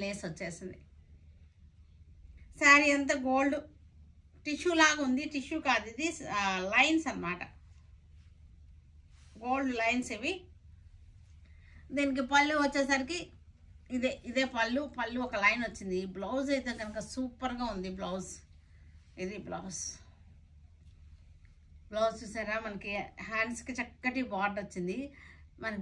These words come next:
blouse అంతా కూడా all over work, పీటా work వచ్చేసింది. ఒకసారి blouse క్లోజప్ చూడండి. హ్యాండ్స్‌కి చక్కటి border వచ్చేసింది. All over gold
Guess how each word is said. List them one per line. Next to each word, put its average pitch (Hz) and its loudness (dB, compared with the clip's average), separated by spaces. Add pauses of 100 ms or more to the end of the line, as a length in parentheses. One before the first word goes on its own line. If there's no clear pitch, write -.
blouse 247 2
అంతా 247 -4
కూడా 254 2 (160)
all 262 6 (100)
over 254 4 (120)
work, 214 -4 (140)
పీటా 254 2
work 190 -4
వచ్చేసింది. 170 -4 (720)
ఒకసారి 226 -4
blouse 220 4
క్లోజప్ 208 0
చూడండి. 196 -4 (720)
హ్యాండ్స్‌కి 240 4
చక్కటి 240 -2 (100)
border 214 0
వచ్చేసింది. 220 -4 (500)
All 240 8
over 240 2 (600)
gold 269 6